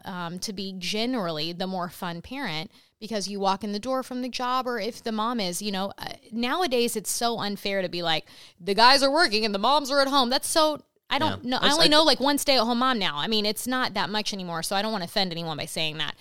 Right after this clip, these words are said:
Speaker 1: But I feel like moms are more like, "We need to get to bed. We need to stay to our schedule. We need to do this," because we're thinking of, like, the health of our kids. I'm constantly telling Mike to stop talking at nap t-, or at bedtime so they can go to bed. And, and Mike is m-, much more of, like, "But this is our moment,"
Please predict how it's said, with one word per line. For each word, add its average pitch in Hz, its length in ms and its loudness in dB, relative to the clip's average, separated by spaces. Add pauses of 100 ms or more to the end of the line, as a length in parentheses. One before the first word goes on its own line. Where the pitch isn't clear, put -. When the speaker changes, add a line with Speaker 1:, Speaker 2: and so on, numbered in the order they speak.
(300)
Speaker 1:
But 233 100 0
I 226 60 6
feel 247 180 0
like 214 160 0
moms 202 380 0
are 208 80 -4
more 185 220 -4
like, 160 180 -4
"We 214 80 -2
need 208 120 -4
to 185 40 -8
get 180 140 -6
to 170 80 -10
bed. 156 240 -4
We 196 100 -8
need 208 160 -6
to 202 60 -4
stay 190 180 -4
to 185 80 -6
our 160 80 -6
schedule. 170 460 -6
We 208 100 -2
need 220 120 -2
to 208 60 -6
do 190 140 -6
this," 180 200 -6
because - 240 -10
we're 196 60 -10
thinking 262 300 -6
of, 175 140 -8
like, 170 140 -6
the - 60 -16
health 196 220 -8
of 190 80 -10
our 170 80 -4
kids. - 400 -8 (320)
I'm 226 140 -2
constantly 269 520 -4
telling 208 240 -6
Mike 247 200 -8
to - 80 -10
stop - 360 -4
talking 262 400 -2
at 165 60 -8
nap 254 220 -6
t-, - 120 -8
or 202 120 0
at 185 100 -4
bedtime 208 460 -2
so - 120 -10
they 214 80 -6
can 233 160 -4
go 202 140 -2
to 190 60 -6
bed. 208 360 -4 (320)
And, 220 400 -2
and 208 240 -2
Mike 214 240 0
is 220 160 -4
m-, 202 220 -8
much 208 260 -4
more 214 220 -2
of, 190 100 -4
like, 180 200 -4
"But 208 120 -4
this 214 160 0
is 196 120 -6
our 180 100 -2
moment," 190 420 -2